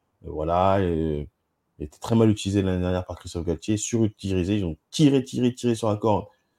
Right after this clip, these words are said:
Dès lors qu'il y a des joueurs devant qui défendaient peu, et il était trop, euh, amené à monter, descendre, monter, monter, descendre, descendre. Non, non. Donc, euh, je comptais vraiment pas sur lui cette saison.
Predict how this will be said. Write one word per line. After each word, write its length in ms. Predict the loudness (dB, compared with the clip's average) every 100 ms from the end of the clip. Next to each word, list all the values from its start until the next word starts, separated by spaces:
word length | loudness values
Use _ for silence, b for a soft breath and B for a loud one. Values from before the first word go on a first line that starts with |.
| b -4
Dès 80 | 2
lors 240 | 2 2
qu'il 140 | 2
y 20 | 2
a 40 |
des 160 | 4 2
joueurs 220 | 2 0
devant 280 | 0 2 2
qui 120 | -2
défendaient 440 | -2 -2 0 -2 -2 4
peu, 300 | 6 6 2 _ _ _ _
et 280 | -16 -12 -10
il 60 | -8
était 200 | -8 -10
trop, 460 | 2 8 10 10 8
euh, 680 | 6 4 4 2 0 -2 -6 _ _ _
amené 260 | -6 -2 -2
à 80 | 0
monter, 380 | 0 0 0
descendre, 340 | -2 -2 -4 -4
monter, 280 | -4 -4 -4
monter, 460 | -4 0 2 2
descendre, 360 | 0 -4 -6 -8
descendre. 420 | -8 -6 -4 -4
Non, 80 | -8
non. 120 | -14 _ _ _ -20
Donc, 240 | -20 -18
euh, 380 | -18 -16 -16 -18
je 120 | -20 -20
comptais 200 | -14 -8
vraiment 200 | 0 0
pas 120 | 0
sur 120 | -2
lui 60 | -4
cette 180 | -6 -8
saison. 320 | -2 0 0